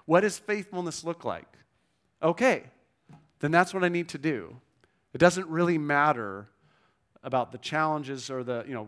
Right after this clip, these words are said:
whether this makes things easier or hard. That, that's not the definitive question. It's just, "Gosh, what would faithfulness be to you in this?" And some of you right now are, are in a place where, um,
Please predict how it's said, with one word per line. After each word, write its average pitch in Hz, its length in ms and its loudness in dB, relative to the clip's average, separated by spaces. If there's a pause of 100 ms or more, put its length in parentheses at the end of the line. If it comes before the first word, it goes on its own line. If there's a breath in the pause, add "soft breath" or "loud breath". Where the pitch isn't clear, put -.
whether 131 220 -4
this 120 220 -14
makes 127 200 -8
things 117 220 -12
easier 113 200 -12
or - 20 -16
hard. 117 180 -10
That, 147 160 -8
that's 151 180 -4
not 147 160 -4
the 143 60 -8
definitive 123 520 -10 (460)
question. 147 400 -10
It's 107 140 -16
just, - 180 -12 (300)
"Gosh, 139 260 -14
what 170 120 -8
would 160 100 -8
faithfulness 110 640 -12 (640)
be 95 260 -6 (460)
to - 100 -12
you 101 80 -8
in 87 60 -12
this?" - 340 -18 (1400 loud breath)
And 151 100 -6
some 208 220 0
of 214 80 -6
you 208 140 -6
right 151 200 -2
now 107 360 -8 (240)
are, 123 120 0
are 135 140 -4
in 131 60 -4
a 127 60 -6
place - 420 -4
where, 110 420 -6
um, 98 400 -10